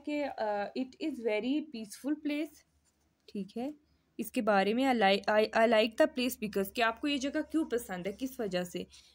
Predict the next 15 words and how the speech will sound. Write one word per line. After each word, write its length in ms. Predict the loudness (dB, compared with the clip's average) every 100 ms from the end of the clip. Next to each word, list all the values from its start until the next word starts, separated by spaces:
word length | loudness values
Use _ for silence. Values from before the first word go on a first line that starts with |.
| -4
"because 440 | -2 2 4 2 0 -8 0
it 340 | 0 0 -6 _ _ _ _ _ _ _ _ _ _ _ _ _ _ _ _ -8
is 300 | -4 -2 -4 -8 -20 _ _ _ _ _ _ _ _ -14
very," 540 | -4 -2 -2 -2 -4 -6 -10 _ _ _ _ _ _ _ _
बहुत 420 | -4 -2 0 -2 -4
ही 520 | _ -6 -6 -6 _ -6
पुरसुकून 540 | -4 -4 -4 -2 -2
जगह 260 | 0 -2 -2
है, 160 | -4
ठीक 240 | -8 -8 -4
है, 100 | -4
"it 80 | -4
is 120 | -4
very 300 | -4 -2 -2 -4 _ _ _ _ _ -4
peaceful," 500 | -4 -4 -6 -2 0